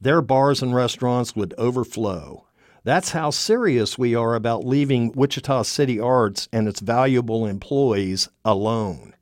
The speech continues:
It's a phenomenally valuable resource, and this dead last city needs it.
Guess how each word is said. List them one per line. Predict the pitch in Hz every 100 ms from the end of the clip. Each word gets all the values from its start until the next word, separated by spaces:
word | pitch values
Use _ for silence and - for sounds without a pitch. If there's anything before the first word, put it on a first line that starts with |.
| _ _ - -
It's | 104 -
a | 98
phenomenally | 113 107 123 147 165 139 113 107
valuable | 90 104 107 107 98 95 92
resource, | 92 90 85 95 90 90 - - _ -
and | 95 95
this | 98 175 185
dead | 107 92 104 92
last | 95 90 87
city | - 101 92 90
needs | 87 101 104 90
it. | 67 - -